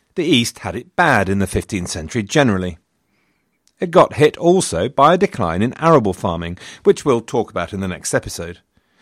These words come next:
and by trade war with the Hanse. Now, once again, I don't want to make any assumptions, so just scrub on thirty seconds or so if you know all about the Hanseatic League already.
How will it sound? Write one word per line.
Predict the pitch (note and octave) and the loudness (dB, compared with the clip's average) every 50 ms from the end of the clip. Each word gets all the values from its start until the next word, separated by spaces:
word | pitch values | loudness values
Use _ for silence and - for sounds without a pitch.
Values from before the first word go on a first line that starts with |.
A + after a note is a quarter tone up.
| - - - _ _ _ - | -20 -20 -20 _ _ _ -4
and | E3+ D3 | 0 2
by | D3 C#3 C3+ | 4 4 2
trade | - - - - F3+ E3 E3 D3+ G#2+ | 2 -2 0 2 4 4 4 4 2
war | E2+ E2+ F2 F#2 G2+ G#2+ - | 0 -4 -2 -2 -2 -4 -4
with | - G#2 A2 - | -6 -6 -4 -4
the | - - | -6 -6
Hanse. | - - G#2 F2 D#2 D2+ - - - - _ _ _ _ _ _ _ _ _ _ _ _ _ _ _ _ _ _ _ _ _ _ - | -6 -8 -10 -10 -10 -12 -12 -14 -14 -14 _ _ _ _ _ _ _ _ _ _ _ _ _ _ _ _ _ _ _ _ _ _ -2
Now, | G2+ D#3+ A#2 G2 | 2 2 2 2
once | B2+ E3+ E3 C3+ - | 2 0 -2 -2 -4
again, | G2 F2+ E2 D#2+ F2 - _ _ _ _ _ - | -4 -4 -6 -6 -8 -14 _ _ _ _ _ -4
I | A#2+ A#2+ | -2 2
don't | A#2 C#3+ D#3+ E3+ C3 | 6 6 6 6 4
want | A#2 A#2+ A#2+ | 2 0 0
to | - A#2+ | 0 0
make | A2 F#2 F2+ - - | 0 0 -2 -2 -6
any | E2+ E2+ | -6 -6
assumptions, | G2 G#2+ - - E3+ A#2+ F#2 - - F2+ F2 - | -6 -2 0 0 0 0 -2 -6 -8 -10 -8 -4
so | - C#3 A#2+ | -2 -2 -2
just | G2 - D#3+ - - | 0 0 -2 -2 -4
scrub | - - - - - D#3 E3 E3 D#3+ D3+ | -6 -10 -12 -6 0 4 6 6 6 4
on | A#2+ B2+ C#3 | 2 0 0
thirty | B2 - B2+ C3 - | -2 -2 -2 -2 -2
seconds | - - A#2 F2+ - - G#2 F2+ | -4 -8 -8 -8 -6 -6 -8 -6
or | F#2 F#2 | -6 -6
so | - - D3 C#3+ C#3+ C#3 C3+ - - - - - - - _ _ | -2 2 4 4 4 2 0 -6 -14 -20 -20 -20 -20 -20 _ _
if | C3 B2 - - | -6 -2 0 0
you | C3+ | 2
know | B2 A#2+ A#2+ A2+ | 2 2 0 0
all | - A#2 G#2+ G2+ A#2 | 0 2 4 4 4
about | A#2+ G2 G2 G2 - | 4 4 2 0 0
the | - G#2 | -2 -6
Hanseatic | F#2 A2+ G#2+ F#2+ - - G#2+ F2+ F2 - - - | -6 -6 -6 -6 -6 -6 -6 -6 -6 -8 -12 -14
League | D#2+ F#2 F2+ E2+ E2+ F2 | -14 -12 -12 -12 -12 -10
already. | F#2 F2 F#2+ A2 B2+ A2+ F2+ E2+ E2+ D#2 - | -10 -8 -4 -2 0 0 0 -2 -6 -10 -12